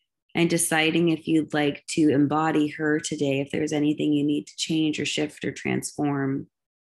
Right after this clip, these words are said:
do that now. And as I count from one to five, coming back to this time and space so you can remember everything that we've worked on.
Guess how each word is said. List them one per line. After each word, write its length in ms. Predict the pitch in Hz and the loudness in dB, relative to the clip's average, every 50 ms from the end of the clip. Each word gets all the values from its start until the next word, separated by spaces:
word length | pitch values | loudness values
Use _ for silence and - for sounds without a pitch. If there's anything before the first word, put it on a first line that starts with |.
| _ _ _ _ _ _ _ _ _ _ - | _ _ _ _ _ _ _ _ _ _ 2
do 120 | 190 185 175 | 4 6 6
that 260 | 170 151 139 - 143 | 4 2 2 0 0
now. 420 | 143 139 139 135 135 135 156 165 170 - _ _ _ _ _ _ _ _ _ _ _ _ _ _ _ _ _ _ _ _ _ - - | 0 2 2 2 0 0 -2 -4 -8 -12 _ _ _ _ _ _ _ _ _ _ _ _ _ _ _ _ _ _ _ _ _ -6 -2
And 140 | 165 170 | 0 2
as 100 | 160 156 | 2 2
I 80 | 160 160 | 0 -2
count 480 | 160 - 190 180 190 190 - - - - | -2 0 2 2 2 2 0 -2 -8 -6
from 500 | - 170 160 156 151 151 151 151 151 - _ _ _ _ _ _ _ _ _ _ _ _ _ _ _ _ _ _ _ _ _ _ _ _ _ _ _ - | -4 -2 -2 0 0 0 -2 -2 -6 -10 _ _ _ _ _ _ _ _ _ _ _ _ _ _ _ _ _ _ _ _ _ _ _ _ _ _ _ -12
one 460 | - - 175 196 202 208 214 214 208 | -6 0 2 6 6 8 8 8 6
to 120 | 202 196 | 6 4
five, 540 | 185 - - 165 156 151 147 147 147 143 - | 0 -2 -2 -2 -2 0 0 0 -2 -4 -4
coming 320 | - - 156 160 156 156 | -4 -2 0 2 2 2
back 320 | 151 170 180 196 220 214 - | 0 0 0 0 0 -2 -4
to 80 | - 180 | -6 -4
this 280 | 170 175 175 - - | -2 -2 -2 -2 -4
time 500 | - - - 165 160 165 165 165 165 165 - | -6 -6 -6 -2 0 0 2 2 2 0 0
and 280 | - - 143 139 139 | 0 0 0 0 0
space 680 | - - - - - - 135 120 - - - - - - | -2 -4 -6 -4 -2 -2 -2 0 -2 -2 -6 -6 -6 -4
so 160 | - - 147 | -2 0 0
you 140 | 147 143 - | 0 0 0
can 120 | 147 147 | 0 0
remember 600 | 147 147 143 147 143 139 139 139 143 139 - - | 0 2 2 2 2 0 0 0 -2 -4 -6 -4
everything 680 | - 165 180 185 175 175 180 180 185 180 - 170 170 165 | -2 2 2 2 2 2 2 2 2 2 0 0 0 2
that 180 | 156 156 143 135 | 2 0 -2 0
we've 220 | 135 147 147 139 | 0 -2 -2 -2
worked 280 | - 127 - - _ - | -4 -8 -8 -8 _ -8
on. 360 | 85 71 52 52 57 - - | -6 -6 -6 -6 -8 -10 -12